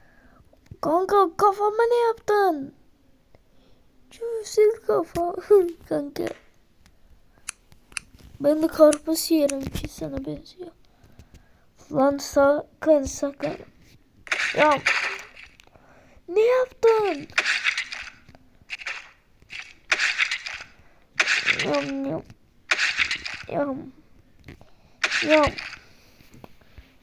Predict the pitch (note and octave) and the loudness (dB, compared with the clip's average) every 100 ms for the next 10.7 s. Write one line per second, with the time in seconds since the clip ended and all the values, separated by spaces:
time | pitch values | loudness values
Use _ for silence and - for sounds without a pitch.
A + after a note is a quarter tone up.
0 | _ - - - D4+ D4+ E4 D#4+ D4+ E4 | _ -20 -8 0 2 8 10 10 6 2
1 | D#4+ C#4 C4+ B3+ C4+ - - - - - | 2 2 0 -2 -6 -10 -10 -10 -14 -18
2 | - - - - - - D4 C#4 - - | -18 -20 -20 -6 -2 2 2 2 0 -4
3 | - - - - _ _ _ _ _ _ | -10 -12 -18 -20 _ _ _ _ _ _
4 | - - _ _ - - - D4+ D#4+ E4+ | -20 -20 _ _ -20 -18 -4 -2 0 0
5 | E4+ F4+ F#4 F4 D4 C#4 D4+ - - - | 0 0 0 0 -2 -4 -8 -12 -8 -8
6 | - - - _ - - - - - - | -10 -14 -20 _ -20 -14 -12 -12 -14 -16
7 | - - - - _ _ - - - - | -20 -20 -20 -20 _ _ -4 -2 -4 -4
8 | - - D4+ D4 - - - - - - | -4 0 0 0 -6 -20 -20 -20 -20 -8
9 | C4 C#4 C#4 C4 C4+ C#4+ C4+ B3+ C4 C4+ | -2 0 0 0 0 2 2 0 -4 -12
10 | - - - C#4 E4 - - | -14 2 6 10 8 6 0